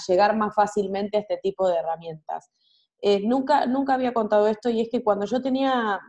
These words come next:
diez, once años, mi mamá me lleva a una señora que hacía flores de Bach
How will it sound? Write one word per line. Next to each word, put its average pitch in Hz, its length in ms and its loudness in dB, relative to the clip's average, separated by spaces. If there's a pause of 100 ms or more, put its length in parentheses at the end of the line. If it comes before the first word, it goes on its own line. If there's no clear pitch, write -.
(100)
diez, 240 240 -2
once 233 320 -2
años, 240 440 -2
mi 208 140 -4
mamá 202 240 -2
me 226 140 -2
lleva 226 400 2
a 190 40 4
una 202 220 -2
señora 208 420 -2
que 196 80 -4
hacía 196 280 -4
flores 208 280 0
de 220 100 -2
Bach 247 260 0